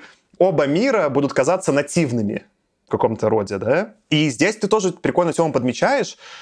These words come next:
что не даёт про это однозначного ответа Андерсон и делает две красивые вещи. Одну, которую ты описал, что вот он такой всё время не может понять, какой из миров его, и это так однозначно и не проясняется.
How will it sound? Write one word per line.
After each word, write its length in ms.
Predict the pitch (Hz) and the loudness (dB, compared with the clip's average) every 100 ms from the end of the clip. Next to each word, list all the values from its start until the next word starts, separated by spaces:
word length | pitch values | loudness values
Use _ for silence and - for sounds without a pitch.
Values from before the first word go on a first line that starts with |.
| - - | -20 -14
что 180 | - 143 | -2 0
не 140 | 143 | 2
даёт 280 | 147 190 - | 2 0 0
про 100 | 139 | 0
это 120 | 135 | 2
однозначного 480 | 123 139 143 135 127 | 2 0 0 0 0
ответа 680 | 127 147 143 131 117 110 - _ _ _ _ _ | 0 0 2 2 0 -2 -6 _ _ _ _ _
Андерсон 600 | - 247 277 220 139 113 104 - - | 0 2 0 0 -2 -2 -6 -20 -4
и 100 | 131 | 2
делает 220 | 202 156 | 2 2
две 140 | 147 | 0
красивые 400 | 180 175 175 165 | 0 0 0 2
вещи. 420 | 156 120 - 107 - - _ | 0 -2 -4 -6 -6 -20 _
Одну, 240 | 131 165 | 0 0
которую 260 | 147 151 143 | 0 0 0
ты 120 | 262 | 0
описал, 380 | 294 220 151 123 | -2 0 0 0
что 160 | - 135 | 0 0
вот 100 | 147 | 2
он 80 | |
такой 180 | 147 147 | 0 -2
всё 140 | - 160 | 0 0
время 220 | 170 139 | 2 0
не 140 | 156 | 0
может 320 | 170 185 165 - | 2 2 0 0
понять, 400 | 156 175 156 - | 0 2 0 0
какой 380 | 143 151 139 | 0 2 0
из 100 | 131 | 0
миров 360 | 139 147 147 - | 0 2 0 0
его, 440 | 135 139 254 330 - _ | 0 2 0 -2 -12 _
и 140 | 147 180 | 0 0
это 260 | 151 160 | 0 0
так 200 | 165 156 | -2 0
однозначно 440 | 151 147 165 156 151 | 0 0 0 0 0
и 60 | |
не 80 | 139 | 0
проясняется. 840 | - 135 - 139 110 107 - 117 | 0 -2 0 0 2 -2 -4 -6